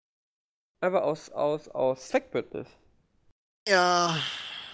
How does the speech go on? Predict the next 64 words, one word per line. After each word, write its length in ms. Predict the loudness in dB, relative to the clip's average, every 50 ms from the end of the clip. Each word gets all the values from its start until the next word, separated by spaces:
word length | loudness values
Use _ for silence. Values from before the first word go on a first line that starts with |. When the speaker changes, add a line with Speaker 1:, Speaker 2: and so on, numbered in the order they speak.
| -8 -2
Speaker 2:
weiß 500 | 2 2 2 2 2 0 -2 -4 -4 -4 -6
ich 60 | -10
nicht. 340 | -10 -12 -12 -12 -8 4 8
Speaker 1:
Aber 120 | 8 8
Speaker 2:
Ich, 60 | 8
Speaker 1:
zum 140 | 6 0 -4
Glück 120 | -4 -4 -2
Speaker 2:
äh, 20 | -2
Speaker 1:
müssen 160 | -4 -4 -2
wir 80 | -2 -2
jetzt 100 | -2 -2
nicht 120 | -6 -6
entscheiden, 380 | -6 -4 -2 -2 -2 -2 -2 -4
oder? 220 | -4 -4 -4 -4
Wir 80 | -4 -8
müssen 140 | -8 -8 -6
nur 80 | -2
Speaker 2:
nee. 100 | 0 0 0
Speaker 1:
wählen 160 | 0 -2 -2
gehen. 280 | -4 -6 -6 -6 -6 -8 -14 -20 _ _ _
Speaker 2:
Wir 100 | -2 -2
müssen 300 | 0 0 -2 -2 -2 0
nur 200 | 2 2 2 2
irgendjemanden 520 | 2 -2 -2 -4 -6 -6 -6 -8 -10 -10 -10
wählen. 240 | -12 -12 -12 -14 _ _ _ _ _ _ _ -20 -20 -20 -20 -20 _ _
Speaker 1:
Ja, 240 | -10 -6 -4 -2 -2 -2
ich 60 | 0
glaub, 160 | 0 0 0
ich 100 | 0 -2
wähle 120 | -4 -4
die 100 | -2 0
A 100 | 0 0
F 100 | 0 -2
D 140 | -4 -4 -4
einfach. 340 | -4 -4 -6 -8 -12 -14 -14 -16 -20 _ -20 -20 -20 -20 -20 -20 _ _ _
Speaker 2:
Äh, 280 | -12 -10 -6 -6 -6 -6
ja, 140 | -8 -10
genau. 340 | -12 -14 -16 -16 -16 -16 -18 -18 _ _ _ _ _ _ _ _ -2
Speaker 1:
Einfach 220 | 0 0 2 2 2
um 80 | 2
den 120 | 2 2 2
Weltuntergang 520 | 2 2 2 -2 -4 -4 -2 -4 -4 -6 -10 -12
zu 80 | -10 -8
sehen. 180 | -8 -8 -8 -10 -12 -14 -16 -18 -18 -6
Speaker 2:
Ja, 240 | 4 8 8 8 8
weiß 200 | 6 0 -2 -4
ich 80 | -6 -8
nicht. 260 | -10 -10 -10 0 2
Also 160 | 2 4 4
ich 180 | 2 0 -2 -4
bin, 200 | -4 -6 -4 -6
ich 240 | -8 -8 -8 -6 -4
bin 160 | -4 -4 -2
Speaker 1:
Hm. 60 | -4
Speaker 2:
geneigt, 360 | -2 0 2 2 2 0 0 -6
irgendwie 300 | -8 -10 -10 -12 -14 -14
die 80 | -12
Merkel 320 | -6 -4 -4 -2 -2 -4 -6
zu 180 | -6 -8 -6
wählen, 220 | -4 -4 -2 -2 -4
einfach 300 | -6 -8 -10 -10 -12 -10
nur, 320 | -8 -6 -6 -6 -4 -2
weil, 360 | -2 0 0 0 0 0 -2 -4
ähm, 240 | -8 -10 -14 -16